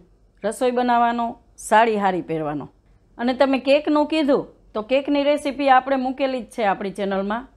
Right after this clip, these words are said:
તો તમે જોઈ લેજો, એમાં મળી જશે તમને. Thank you. તો આ તો આપણો સન્ડે સ્પેશિયલ અરુસ કિચનના સબસ્ક્રાઇબરે મોકલેલી કમેન્ટ વાંચવાનો વીડિયો.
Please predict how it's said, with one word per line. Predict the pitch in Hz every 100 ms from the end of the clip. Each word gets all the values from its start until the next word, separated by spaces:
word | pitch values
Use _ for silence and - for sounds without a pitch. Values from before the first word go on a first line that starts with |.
| _
તો | -
તમે | 220 226 220 226
જોઈ | 202 233 262
લેજો, | 247 196
એમાં | 202 202 196
મળી | 202 220
જશે | 190 165 160
તમને. | 175 170 165 160 156 _ _ _ _ _ _ _ _ _ _ _ -
Thank | 226 220 196
you. | 165 - _ - _ _ - _ _ _ - - 233
તો |
આ | 233 - 254 302
તો | 302 302
આપણો | 269 277 285 370 - -
સન્ડે | 277 294
સ્પેશિયલ | 285 - 269 269 220 165
અરુસ | - 233 262
કિચનના | - 262 262 240
સબસ્ક્રાઇબરે | 226 247 247 - 254 220 220
મોકલેલી | 214 240 262 240 214
કમેન્ટ | 247 254 220
વાંચવાનો | 208 208 202 185
વીડિયો. | 190 196 170 143